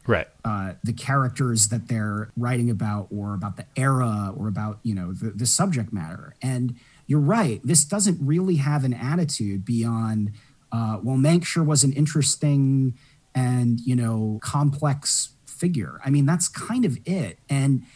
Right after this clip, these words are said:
Speaker 2: it, it certainly doesn't have an attitude about Orson Welles. I mean,
Speaker 1: No, he's
Speaker 2: the
Speaker 1: barely
Speaker 2: way that
Speaker 1: there.
Speaker 2: Welles is handled in this is really strange and almost seems to fit with the, you alluded to it earlier, with the,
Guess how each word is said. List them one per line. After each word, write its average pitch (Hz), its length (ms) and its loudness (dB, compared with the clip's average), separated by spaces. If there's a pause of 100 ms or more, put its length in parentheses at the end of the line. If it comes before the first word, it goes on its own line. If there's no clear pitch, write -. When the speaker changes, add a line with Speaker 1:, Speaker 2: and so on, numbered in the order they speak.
(180)
Speaker 2:
it, 170 280 4
it 160 140 4
certainly 262 280 4
doesn't 139 220 4
have 139 160 4
an 127 60 2
attitude 135 360 0
about 117 220 -2
Orson 117 320 0
Welles. 117 600 -2
I 127 80 0
mean, 127 380 0
Speaker 1:
No, 131 200 4
he's 85 120 0
Speaker 2:
the 147 60 4
Speaker 1:
barely 110 220 10
Speaker 2:
way - 20 4
that 90 80 8
Speaker 1:
there. 78 140 4
Speaker 2:
Welles 139 320 2
is 143 120 2
handled 120 320 0
in 113 100 2
this 110 280 0
is 117 160 0
really 139 480 2
strange 107 800 -2 (400)
and 151 180 2
almost 185 400 6
seems 143 280 6
to 139 60 -2
fit 160 400 0
with 120 280 -2
the, 107 320 -2 (260)
you 120 300 -2
alluded 143 320 4
to 127 100 2
it 117 100 -2
earlier, 123 440 0
with 104 300 -4
the, 107 300 -4